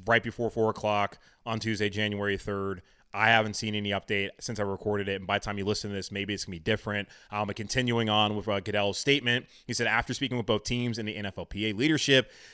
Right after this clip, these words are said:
I decided to postpone last night's game and have our focus remain on Damar and his family. We are in regular contact with both clubs and with the medical team caring for Damar, and we'll share, and we'll share additional information as we receive it." And he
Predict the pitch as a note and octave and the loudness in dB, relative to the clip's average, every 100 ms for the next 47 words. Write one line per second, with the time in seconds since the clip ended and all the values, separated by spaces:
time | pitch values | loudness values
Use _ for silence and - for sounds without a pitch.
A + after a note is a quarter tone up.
0 | - B2 C3 B2+ B2 A#2+ G#2+ A#2+ - A#2 | -2 2 4 6 4 4 2 0 2 0
1 | G#2+ G2 - G2 - B2 A#2+ A2+ G#2 G#2+ | 0 -2 -4 -4 2 4 4 4 2 2
2 | G#2 G2+ - - A#2+ A#2 A2 G#2 G#2 G2+ | 2 -2 -4 0 2 2 -2 0 2 0
3 | F#2 G2 G2 F2+ - A#2 A#2 A2+ G#2+ G#2 | -2 -2 -2 -4 0 0 2 2 2 0
4 | G2 F#2+ A2 G#2+ - G#2+ A2 G2 F2 G#2+ | 0 0 0 -2 -2 -4 -4 -6 -4 -4
5 | G#2 - A2+ A#2+ A#2+ - A2 G#2 F#2+ F#2+ | -4 -2 2 4 2 -4 -6 -6 -6 -4
6 | A2 A2 A2 G#2 F#2+ G#2+ A2 G#2 F#2+ G2 | -2 -4 -6 -6 -6 -2 -2 -2 -6 2
7 | A#2 A#2 - - - G2+ G2 A#2 A2 G#2+ | 4 4 2 -10 -8 -6 -2 2 2 2
8 | - - - G#2+ G2+ F#2+ - C3+ A2 F#2+ | -2 -10 -6 -4 -2 0 4 4 4 0
9 | - F#2+ A2+ - A2+ G#2+ G#2 G2+ G2+ G2 | -8 -2 -2 0 -2 -4 -6 -4 -4 -4
10 | G#2 G2+ G2+ F#2+ E2+ - F#3 E3+ E3 - | -6 -6 -6 -6 -6 -2 2 6 6 4
11 | _ _ _ _ _ _ _ - C3 B2 | _ _ _ _ _ _ _ 0 4 4
12 | A#2+ | 2